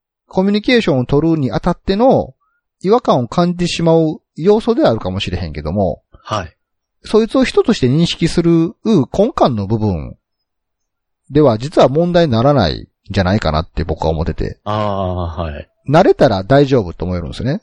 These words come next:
Speaker 1: ある意味。
Speaker 2: はい。
Speaker 1: ペッパーくんと三十年一緒に暮らしたら多分人って思えると思うんですよ。
Speaker 2: <laughs>
Speaker 1: いや、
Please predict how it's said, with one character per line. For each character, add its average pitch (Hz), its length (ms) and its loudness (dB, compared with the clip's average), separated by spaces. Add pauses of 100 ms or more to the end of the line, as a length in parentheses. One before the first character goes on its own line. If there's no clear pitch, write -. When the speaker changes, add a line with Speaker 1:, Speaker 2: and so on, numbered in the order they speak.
(120)
Speaker 1:
あ - 140 -2
る 85 100 -2
意 78 80 -6
味。 50 140 -12 (200)
Speaker 2:
は 90 440 -6
い。 - 40 -20 (340)
Speaker 1:
ペ 247 60 0
ッ 254 40 2
パ - 140 4
ー 139 40 -2
く 131 120 -4
ん 110 60 -4
と 107 80 -4
三 139 180 0
十 151 140 2
年 202 120 4
一 151 40 2
緒 123 120 2
に 117 80 2
暮 139 120 0
ら 101 80 0
し - 20 -4
た - 80 -6
ら 92 80 -4
多 139 120 2
分 113 340 -2
人 - 240 0
っ - 80 -2
て - 80 -2
思 123 180 2
え 120 40 0
る 110 80 -2
と - 80 -6
思 69 100 -6
う - 20 -6
ん - 20 -6
で - 60 -4
す - 340 -4
よ。 - 40 2
Speaker 2:
<laughs> - 0 -
Speaker 1:
い - 20 2
や、 110 200 2